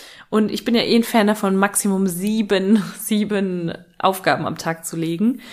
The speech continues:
Und da schaue ich einfach immer, wie halte ich das auch ein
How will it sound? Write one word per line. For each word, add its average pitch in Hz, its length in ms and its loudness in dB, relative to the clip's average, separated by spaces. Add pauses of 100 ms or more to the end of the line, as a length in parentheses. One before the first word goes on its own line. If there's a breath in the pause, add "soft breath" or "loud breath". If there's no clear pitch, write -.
(260 loud breath)
Und 180 360 -2
da 175 80 2
schaue 190 240 0
ich 185 100 -8
einfach 170 300 -6
immer, 180 340 -6 (160)
wie 180 500 -14
halte 202 320 0
ich 175 100 -8
das 170 200 -6
auch - 160 -8
ein 254 460 0